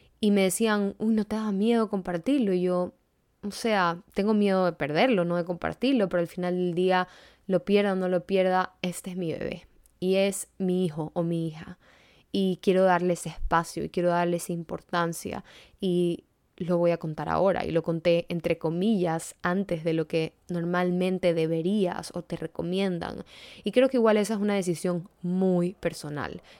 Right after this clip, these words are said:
Cada mujer tiene que contarlo cuando se sienta lista, cuando se sienta tranquila de comunicar esto que es tan personal y tan privado. Pero yo en ese sentido tomé esa decisión porque para mí fue como, "No, o sea, ya es mi bebé igual.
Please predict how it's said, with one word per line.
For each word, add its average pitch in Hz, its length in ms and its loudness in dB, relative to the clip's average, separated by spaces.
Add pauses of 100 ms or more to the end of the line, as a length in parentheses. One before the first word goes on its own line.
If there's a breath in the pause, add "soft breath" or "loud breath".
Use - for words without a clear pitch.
(120)
Cada 202 260 6
mujer 170 320 -2
tiene 175 240 -2
que 175 120 -4
contarlo 175 420 -2
cuando 175 200 -8
se 165 140 -8
sienta 170 360 -2
lista, 170 500 -2
cuando 165 180 -4
se 160 100 -8
sienta 175 260 -4
tranquila 196 640 -2
de 170 80 -2
comunicar 165 440 -2
esto 160 240 -6
que - 80 -14
es - 100 -18
tan 190 240 2
personal - 540 -6 (160 loud breath)
y 180 80 -10
tan 185 280 2
privado. 165 600 -2 (120)
Pero 190 160 0
yo 185 400 2
en 185 100 -2
ese 180 180 -6
sentido 175 440 -2
tomé 170 220 -4
esa 180 140 -4
decisión 180 420 -6
porque 180 180 -8
para 165 160 -6
mí 165 140 -6
fue 165 140 -10
como, 160 380 -8
"No, 196 340 -6
o - 160 -16
sea, 175 400 -4
ya 190 180 0
es 214 60 -2
mi 254 100 2
bebé 196 300 2
igual. 180 560 0